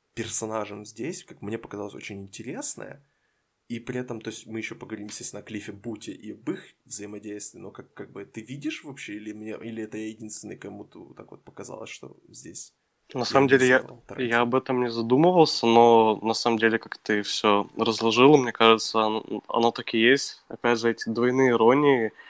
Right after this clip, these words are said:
Speaker 2: что как бы если воспринимать буквально, это относится к его персонажу Рику Далтону. Но если так задуматься, то да, действительно, что Ди Каприо снимался, снимался в фильмах, не получал Оскара, получил Оскар, э, за не лучший его фильм.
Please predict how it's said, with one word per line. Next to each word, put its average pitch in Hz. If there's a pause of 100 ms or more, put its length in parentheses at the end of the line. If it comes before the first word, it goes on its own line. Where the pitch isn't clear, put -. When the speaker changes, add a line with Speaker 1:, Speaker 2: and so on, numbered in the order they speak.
(160)
Speaker 2:
что -
как 107
бы 113
если 117 (220)
воспринимать 120
буквально, 117
это 107
относится -
к -
его 107
персонажу 175
Рику 151
Далтону. 131 (840)
Но 117
если 113 (180)
так 117
задуматься, 139 (100)
то 117
да, 113
действительно, 113
что 107
Ди 107
Каприо 113 (480)
снимался, 120
снимался 120
в -
фильмах, 165 (680)
не 135
получал 120
Оскара, 123
получил 113
Оскар, 113
э, 95
за 107
не 120
лучший 120
его 104
фильм. 139